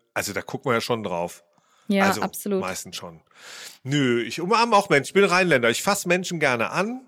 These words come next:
Speaker 1: Das musste ich mir auch wegtrainieren, äh, nicht jeden einfach mal so beim Arm zu packen und zu sagen, „Ach komm, kriegen wir schon hin“ oder so,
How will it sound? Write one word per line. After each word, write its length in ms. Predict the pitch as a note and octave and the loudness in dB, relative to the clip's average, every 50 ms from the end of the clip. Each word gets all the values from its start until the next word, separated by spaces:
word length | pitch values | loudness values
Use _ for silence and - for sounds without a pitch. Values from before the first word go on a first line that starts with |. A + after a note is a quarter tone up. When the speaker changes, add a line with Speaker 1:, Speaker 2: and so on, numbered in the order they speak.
| _ - | _ -6
Speaker 1:
Das 160 | - C#3 - | -6 -4 -4
musste 220 | E3 E3 - - | -4 -6 -6 -6
ich 80 | C3+ - C3 A#2+ | -6 -6 -6 -4
mir 180 | C#3 C3+ C3 B2+ | -2 -2 0 -2
auch 140 | E3 - | -2 -2
wegtrainieren, 720 | - D#3 - - - - D#3+ D#3 D3+ D3+ D3+ D3+ D3 D3 C#3+ | -2 -4 -4 -4 -8 -10 -8 -6 -4 -2 -2 -2 -2 -4 -4
äh, 280 | C#3 B2+ B2 B2 A#2+ | 0 2 2 2 2
nicht 200 | A#2+ C3+ C3 - | 0 -4 -6 -4
jeden 240 | - C3+ C#3 C3+ C#3+ | -2 -2 -2 -2 0
einfach 240 | A#2+ B2+ C3 - C3+ | 0 0 0 0 -2
mal 220 | A#2 A#2+ A#2 A#2 | -2 -2 0 -2
so 100 | A2+ A#2+ | 0 0
beim 160 | A2+ A2 G#2+ A#2 | 0 0 0 0
Arm 220 | A2+ C#3+ D3+ C#3+ | -2 -2 -4 -4
zu 100 | - D#3 | -6 -12
packen 340 | - - C3+ C3 - - C3+ | -10 -10 -10 -12 -10 -8 -8
und 140 | B2 A#2 - | -8 -8 -8
zu 80 | B2 | -4
sagen, 320 | A2+ A#2+ A#2 A2+ A2+ A2+ - _ - - - - - - | 0 0 0 0 0 -4 -14 _ -20 -20 -20 -14 -4 0
„Ach 200 | B2 A#2+ - - | 0 0 0 0
komm, 220 | - C3+ B2 B2+ | -2 -2 -2 -2
kriegen 240 | B2 - C#3 C3 B2+ | -4 -6 -6 -4 -4
wir 80 | A#2+ G2+ | -4 -6
schon 180 | - A2 G2 | -6 -6 -6
hin“ 160 | F2+ C3 E3+ | -4 -4 -4
oder 240 | F3+ F3 F3 F3 E3 | -2 2 2 2 2
so, 420 | D3+ D#3+ F3 F3+ G3 G#3+ - _ | 2 2 0 0 0 -2 -4 _